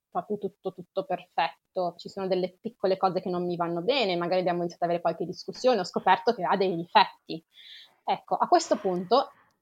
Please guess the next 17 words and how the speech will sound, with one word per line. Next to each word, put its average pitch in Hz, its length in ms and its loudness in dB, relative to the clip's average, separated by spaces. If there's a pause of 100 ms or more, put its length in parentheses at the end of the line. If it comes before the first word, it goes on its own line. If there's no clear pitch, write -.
quando 185 300 0
finisce 226 400 2
la 190 120 0
fase 214 280 4
dell'innamoramento, 175 1300 0 (240)
se - 180 -2
io 302 120 6
sono 220 240 0
in 190 120 0
grado, 170 680 4
insieme 190 360 2
al 254 60 6
mio 196 160 2
partner, 165 640 2
di 208 400 2 (540)
tenere 285 340 10
insieme 175 840 0